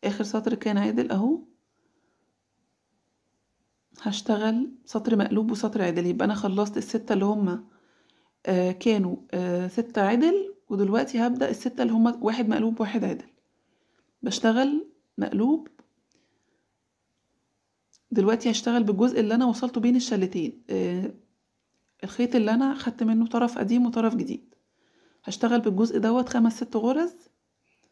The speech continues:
وبعد كده أكمل بالخيط الجديد عادي، ويفضل عندي أربع فتل كده ه-، هشطبهم في الآخر بدون أي ربطة، وعمره ما يفك خالص.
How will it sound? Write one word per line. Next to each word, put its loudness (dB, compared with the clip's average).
وبعد 6
كده 2
أكمل 2
بالخيط -4
الجديد -2
عادي، 2
ويفضل 2
عندي 2
أربع 2
فتل -2
كده -2
ه-، -2
هشطبهم -2
في -4
الآخر -8
بدون 2
أي 4
ربطة، -2
وعمره 0
ما 2
يفك -4
خالص. -2